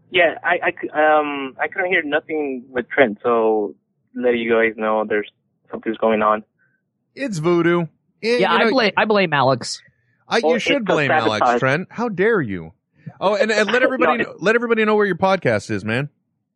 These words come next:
Speaker 1: It is, um, uh, Future Retro Podcast. We talk gaming cultures and, uh, weird news sometimes.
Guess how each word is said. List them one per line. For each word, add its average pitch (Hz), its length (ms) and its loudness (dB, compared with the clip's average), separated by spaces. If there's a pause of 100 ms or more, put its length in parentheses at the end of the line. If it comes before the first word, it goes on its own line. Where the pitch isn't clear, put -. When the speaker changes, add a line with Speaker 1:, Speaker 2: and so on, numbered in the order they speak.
(1200)
Speaker 1:
It 185 200 2 (100)
is, 175 280 0
um, 165 520 2 (200)
uh, 147 360 2
Future 202 240 -8
Retro 185 240 0
Podcast. 110 580 -2 (100)
We 135 180 -4
talk 143 340 0
gaming 143 280 0
cultures 165 540 0
and, 127 320 2
uh, 127 160 2
weird 175 240 0
news 180 240 -8
sometimes. 110 480 -4